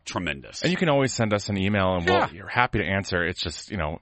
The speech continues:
Speaker 2: appealing to the masses. It's like everyone has such a specific taste that I don't wanna recommend a place, and you're like, "Oh, I don't like seafood,"
Speaker 1: Yeah.
Speaker 2: or, "I, I don't,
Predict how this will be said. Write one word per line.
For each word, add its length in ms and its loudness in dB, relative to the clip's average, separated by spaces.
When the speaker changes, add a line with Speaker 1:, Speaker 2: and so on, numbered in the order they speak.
Speaker 2:
appealing 340 0
to 60 -2
the 80 -2
masses. 420 0
It's 220 -14
like 240 -8
everyone 300 0
has 160 -2
such 180 -6
a 20 -4
specific 480 -12
taste 320 -4
that 140 -4
I 80 -4
don't 120 0
wanna 180 -2
recommend 420 -2
a 40 -4
place, 280 -4
and 80 -10
you're 80 -4
like, 180 -8
"Oh, 160 -8
I 100 -2
don't 120 -4
like 180 -4
seafood," 540 -8
Speaker 1:
Yeah. 120 2
Speaker 2:
or, 240 -2
"I, 280 -4
I 100 -6
don't, 260 -4